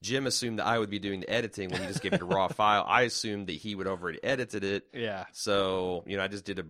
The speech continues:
Speaker 1: kind of brief sound check on that, and, and away we go. So that's the technical reason.
Speaker 2: Yeah, we've simplified now. Shouldn't happen. Uh, w-, well, I won't say that.
Speaker 1: Yeah, I was gonna
Speaker 2: It'll
Speaker 1: say.
Speaker 2: probably happen again in the future, but we apologize in advance.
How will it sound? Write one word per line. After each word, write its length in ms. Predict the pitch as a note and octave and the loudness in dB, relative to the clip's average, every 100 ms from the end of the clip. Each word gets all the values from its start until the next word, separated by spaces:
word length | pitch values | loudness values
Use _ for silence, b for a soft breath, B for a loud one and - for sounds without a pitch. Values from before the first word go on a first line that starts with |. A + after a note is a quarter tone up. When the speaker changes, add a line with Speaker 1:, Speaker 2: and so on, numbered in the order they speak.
| - | -10
Speaker 1:
kind 160 | - G2 | -4 -4
of 60 | E2+ | -4
brief 220 | G2 F#2+ | -6 -4
sound 240 | G#2 F#2+ | -4 -4
check 200 | F2+ F#2+ | -4 -4
on 140 | F2+ F2 | -4 -2
that, 240 | G2 G2 | 0 0
and, 200 | E2 D#2+ - | -4 -10 -10
and 100 | E2+ | -8
away 220 | E2+ F2+ | -4 -2
we 80 | E2 | 0
go. 140 | G2+ | 0
So 100 | F#2 | 2
that's 140 | D#3+ - | 2 0
the 80 | D3 | 0
technical 420 | E3 A#2 A#2 F#2+ | 0 0 -2 -6
reason. 560 | E2 D#2+ D#2+ E2 E2+ F2 | -8 -10 -8 -10 -10 -2
Speaker 2:
Yeah, 260 | D3 A2 | 0 0
we've 180 | B2 C#3 | 0 -4
simplified 500 | C3+ A#2 G#2+ G#2+ G2+ | -4 -6 0 0 0
now. 220 | G2+ F#2+ | -2 -6
Shouldn't 320 | - A#2+ G#2+ | -6 -8 -6
happen. 420 | G#2+ G#2 G2+ F#2+ G2 - | -6 -6 -6 -10 -12 -16
Uh, 280 | F#2 F2 F2+ _ - | -14 -14 -14 _ -10
w-, 180 | D#3+ A#3 | 0 6
well, 200 | A3 F3+ | 6 6
I 220 | F3 D#3 | 4 2
won't 220 | C#3+ B2+ | 2 -2
say 140 | - G#2+ | -2 -2
that. 300 | F#2+ F#2 D#3 | -4 -4 2
Speaker 1:
Yeah, 80 | |
I 20 | D#3 | 4
was 80 | |
gonna 120 | D3+ C3+ | 6 4
Speaker 2:
It'll 100 | F#3+ | 8
Speaker 1:
say. 80 | |
Speaker 2:
probably 340 | G3+ F3 D#3 D#3 | 10 8 6 6
happen 260 | C#3 C3+ | 6 4
again 180 | C#3 C3 | 0 0
in 40 | B2 | 0
the 60 | |
future, 380 | - A#2 A2+ A#2+ | -2 -2 0 0
but 220 | G#2 G#2+ | 0 -2
we 140 | G2+ A2+ | 0 -2
apologize 600 | A2 G2+ G#2+ G#2+ G#2+ G#2 | 0 -2 -2 -2 -4 -6
in 100 | G#2+ | -8
advance. 680 | G2+ G2+ B2+ - - F3+ | -4 -2 2 2 4 0